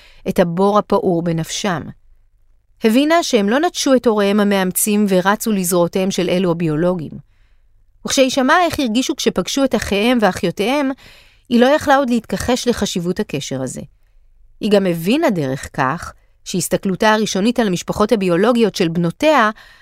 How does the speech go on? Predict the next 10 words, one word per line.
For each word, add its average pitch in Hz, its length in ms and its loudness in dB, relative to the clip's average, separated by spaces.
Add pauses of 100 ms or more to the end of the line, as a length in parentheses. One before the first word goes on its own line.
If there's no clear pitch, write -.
(180)
הייתה 240 240 4
נגועה 208 420 4
בפטרונות. 160 880 -4 (1200)
אני 226 140 4
זוכרת 208 640 2
שכשהגיעה 202 560 2
ההודעה 220 400 2
שאנחנו 233 300 0
מקבלים 202 400 0
תינוקת, 220 600 -2